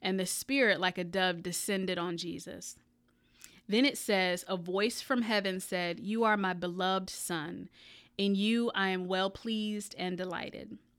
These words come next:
That moment is big for me when I read it. It feels like God stamping Jesus with a confirmed identity. When we accept Christ as our Savior and Father, the same thing happens.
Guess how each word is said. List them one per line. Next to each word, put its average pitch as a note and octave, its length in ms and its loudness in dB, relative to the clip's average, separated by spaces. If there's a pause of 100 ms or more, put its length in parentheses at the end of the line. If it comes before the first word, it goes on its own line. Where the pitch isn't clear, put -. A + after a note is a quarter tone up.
(520)
That A3 300 4
moment A3 440 2
is F3+ 180 0
big F3+ 200 0
for - 200 -6
me F3 160 -4
when F3 160 -4
I F3 80 0
read E3+ 260 -4
it. - 120 -10
It G#3 160 0
feels B3 520 2
like F3 540 0
God F#3+ 500 6 (300)
stamping G3+ 640 0
Jesus F#3 440 -2
with E3+ 320 -2 (140)
a F3 60 -8
confirmed F3+ 640 0
identity. E3 720 -4 (720)
When G3+ 180 4
we C#4 180 4
accept B3+ 360 4
Christ G#3+ 340 4
as G#3 80 -2
our F#3 120 4
Savior G3 400 2
and F3+ 220 -2
Father, G3 640 2 (120)
the G3 100 0
same A3 520 0
thing G#3 200 -2
happens. - 680 -6